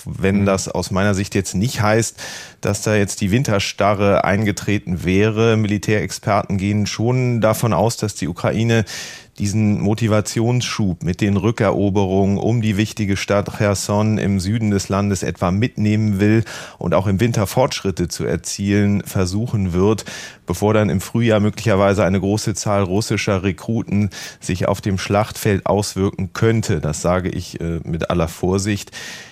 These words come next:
Speaker 1: Wenn man sich die aktuelle Karte ansieht, dann deutet einiges darauf hin, dass die russische Armee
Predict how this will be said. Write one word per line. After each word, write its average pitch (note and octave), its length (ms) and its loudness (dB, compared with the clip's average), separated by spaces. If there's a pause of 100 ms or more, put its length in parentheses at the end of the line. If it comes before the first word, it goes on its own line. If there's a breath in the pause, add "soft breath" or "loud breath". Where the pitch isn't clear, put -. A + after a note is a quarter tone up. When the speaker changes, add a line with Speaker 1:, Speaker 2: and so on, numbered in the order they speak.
(160 loud breath)
Speaker 1:
Wenn G#2 140 0
man G#2+ 180 2
sich G#2 260 -2
die - 160 0
aktuelle F#2 680 2 (360)
Karte A#2+ 580 2
ansieht, A2+ 600 0
dann G2 300 0
deutet G#2 560 0
einiges G2+ 420 0
darauf F#2 320 0
hin, G#2 180 0
dass G2 140 0
die - 100 -8
russische F#2 460 -2
Armee F#2+ 420 2